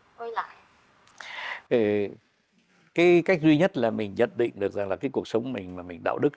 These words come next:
Speaker 2: thì mình hạnh phúc. Mà cái hạnh phúc nó bền vững. Mà dầu sao chăng nữa đó thì mình phải nói rằng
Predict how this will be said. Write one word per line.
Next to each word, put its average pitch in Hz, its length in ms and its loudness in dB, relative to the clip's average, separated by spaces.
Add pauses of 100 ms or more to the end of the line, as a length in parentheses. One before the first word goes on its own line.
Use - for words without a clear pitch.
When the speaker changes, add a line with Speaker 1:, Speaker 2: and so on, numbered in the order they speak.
Speaker 2:
thì 107 140 -10
mình 101 120 -4
hạnh 98 160 -6
phúc. - 180 -8 (680)
Mà 95 120 -12
cái 107 100 2
hạnh 92 100 0
phúc 123 160 -4
nó 127 60 -4
bền 92 200 -2
vững. 90 200 -6 (800)
Mà 107 120 0
dầu 113 180 4
sao 135 160 0
chăng 127 160 2
nữa 123 160 2
đó 156 140 0
thì 113 100 0
mình 98 140 -4
phải 92 100 -2
nói 107 160 -4
rằng 95 340 -6